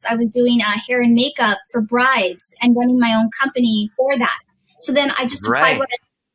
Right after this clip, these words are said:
Speaker 1: yeah, I applied what I learned in one industry, innovated, shifted, and applied it to the other.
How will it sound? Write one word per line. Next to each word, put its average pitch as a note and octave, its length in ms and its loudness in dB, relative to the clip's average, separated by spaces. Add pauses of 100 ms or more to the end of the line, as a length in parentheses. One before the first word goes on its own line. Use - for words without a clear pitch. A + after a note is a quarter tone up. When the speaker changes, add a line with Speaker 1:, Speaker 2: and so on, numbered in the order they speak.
(140)
Speaker 1:
yeah, F#4 320 0 (120)
I C4+ 100 -2
applied C4+ 360 -4
what G#4 140 -6
I E4+ 60 0
learned D4+ 200 0
in C4 140 0
one D4 200 0
industry, A3+ 680 -4 (240)
innovated, C#4+ 600 2
shifted, D4 480 -2
and A#3+ 140 0
applied B3 320 -2
it B3 100 0
to B3 100 -4
the A3 160 -2
other. A3 200 -2